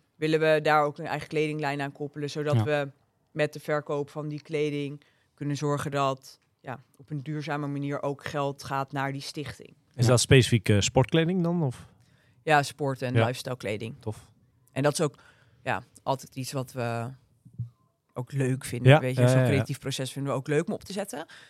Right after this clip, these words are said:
Speaker 1: En anderzijds willen we dus kijken dan of we met de verhalen van die projecten die we ondersteunen, of we daarmee een soort inspiratieplatform kunnen opzetten waarmee we, ja, g-, wereldwijd ook mensen kunnen empoweren
Speaker 3: Ja.
Speaker 1: om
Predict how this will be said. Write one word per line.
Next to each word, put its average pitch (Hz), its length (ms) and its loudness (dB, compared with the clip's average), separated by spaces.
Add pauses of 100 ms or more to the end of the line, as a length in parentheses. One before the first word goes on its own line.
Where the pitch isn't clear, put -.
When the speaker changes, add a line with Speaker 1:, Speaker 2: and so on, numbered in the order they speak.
(300)
Speaker 1:
En 156 360 2
anderzijds 165 560 0
willen 156 140 -10
we 151 60 -6
dus - 100 -12
kijken 156 340 0
dan 151 300 -2 (720)
of 160 160 -6
we 170 80 -6
met 160 180 -2
de 170 80 -8
verhalen 160 480 2
van 185 180 -10
die 170 120 -6
projecten 165 420 -2
die 170 100 -4
we 160 60 -6
ondersteunen, 185 720 -4 (400)
of - 60 -20
we - 60 -16
daarmee 156 240 2
een 143 60 -6
soort 143 160 -14
inspiratieplatform 147 1000 -2
kunnen 147 220 -6
opzetten 139 400 -6
waarmee 147 300 -2
we, 143 220 -2 (280)
ja, 117 160 -6
g-, - 180 -18
wereldwijd 147 720 -2
ook 135 140 -8
mensen 139 340 -4
kunnen 135 420 -6 (140)
empoweren 131 640 0
Speaker 3:
Ja. 123 100 -6
Speaker 1:
om 139 400 -2